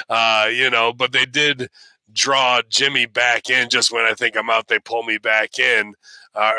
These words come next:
or Jay rather, uh, and I thought that was, uh, an interesting twist in the storyline, but Solo Sikoa goes from being stoic to doing <laughs> "ha, ha, ha,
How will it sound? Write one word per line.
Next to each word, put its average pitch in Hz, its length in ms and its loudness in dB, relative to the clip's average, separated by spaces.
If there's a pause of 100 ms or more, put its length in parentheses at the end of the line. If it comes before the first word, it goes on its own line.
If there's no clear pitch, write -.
(120)
or 123 100 0
Jay 123 380 0
rather, 107 600 -2
uh, 104 340 2 (180)
and 117 80 2
I 110 180 0
thought 120 240 -2
that 117 220 0
was, 117 420 -2 (460)
uh, 117 320 0
an 135 140 0
interesting 131 600 -2
twist 127 380 -2
in 117 100 -6
the 113 60 -8
storyline, 110 840 0
but 113 260 0 (680)
Solo 160 440 0
Sikoa 139 560 0
goes 131 240 0
from 123 180 -4
being 127 240 0
stoic 135 600 0
to 123 120 -4
doing 120 280 0
<laughs> - 60 -10
"ha, - 80 -2
ha, 156 440 2
ha, 135 440 0